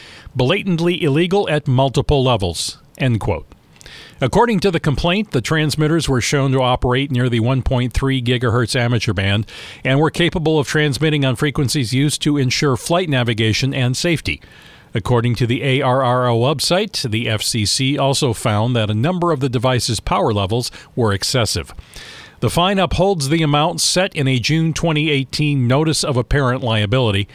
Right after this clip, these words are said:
The agency noted that it found sixty-five models of the devices being sold without the mandatory certification from the F C C.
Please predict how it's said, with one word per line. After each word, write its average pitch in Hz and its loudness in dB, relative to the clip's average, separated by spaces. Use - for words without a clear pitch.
The 147 2
agency 143 2
noted 139 2
that 131 2
it 127 -2
found 127 0
sixty-five 156 0
models 135 0
of 95 -4
the 107 -2
devices 110 0
being 117 0
sold 135 0
without 135 0
the 147 0
mandatory 127 2
certification 131 0
from 120 0
the 127 0
F 92 -2
C 87 -4
C. 107 -2